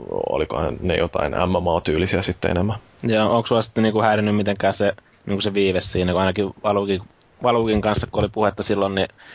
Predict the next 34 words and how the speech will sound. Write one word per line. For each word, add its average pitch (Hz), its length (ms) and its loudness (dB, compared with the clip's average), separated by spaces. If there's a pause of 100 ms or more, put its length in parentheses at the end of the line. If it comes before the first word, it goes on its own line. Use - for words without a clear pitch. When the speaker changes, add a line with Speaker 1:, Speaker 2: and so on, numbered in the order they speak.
(260)
Speaker 2:
sanoi, 98 240 -2
niinku, 98 220 -2
että 98 160 0
siinä 98 180 -2
on 98 60 2
aika, 98 240 0 (180)
aika 107 300 0 (100)
karkea 98 460 0
viive 95 240 0
siinä 90 340 -2
ohjaimen 90 380 -2 (240)
Speaker 1:
No 87 360 -2
siihen 131 340 2
Speaker 2:
peli-, 95 60 -2
Speaker 1:
tehtiin 123 320 2
Speaker 2:
pelivälissä. 110 300 2
Speaker 1:
jonkinlainen, 107 720 2
ö, 98 560 0 (140)
patch, 101 380 0
että 71 220 -2
heti 92 220 0
kun - 140 -4
mä 87 320 2
iskin 90 280 -2
sen 92 200 0
verkkoon, 87 420 0
niin 76 80 -2
se 87 100 -2
rupesi 87 300 -4
tarjoamaan, 73 540 0
että - 160 -8
täällä 64 220 0
olisi 92 160 -2
nyt 92 180 -4